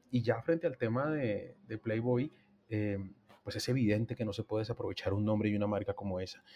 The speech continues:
No sé si el camino correcto sea el OnlyFans, parece que es el más cercano a sus intereses y a su valor de marca, pero,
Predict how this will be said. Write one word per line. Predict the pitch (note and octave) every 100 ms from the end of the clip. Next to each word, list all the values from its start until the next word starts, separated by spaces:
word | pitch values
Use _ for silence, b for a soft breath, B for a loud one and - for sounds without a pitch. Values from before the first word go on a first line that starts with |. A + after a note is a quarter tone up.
| B -
No | B2 B2
sé | B2+
si | A#2
el | B2+
camino | A#2+ G#2+ G#2 G#2+
correcto | A2+ - F#2 -
sea | G#2 G#2 G2+
el | G2+
OnlyFans, | G2+ G2 G#2+ C3+ -
parece | G2+ G2 G2 G#2+
que | - A2+ F2+
es | -
el | G#2
más | G#2 G#2+
cercano | A2 G#2+ A2 G#2+
a |
sus | A2 G#2
intereses | G2 - F#2+ G2+ A#2 A2
y | G#2
a |
su | - G2 F2+
valor | E2+ F#2 G2
de | G2+
marca, | G#2 - - b b b b b b
pero, | - C#3 D3 F3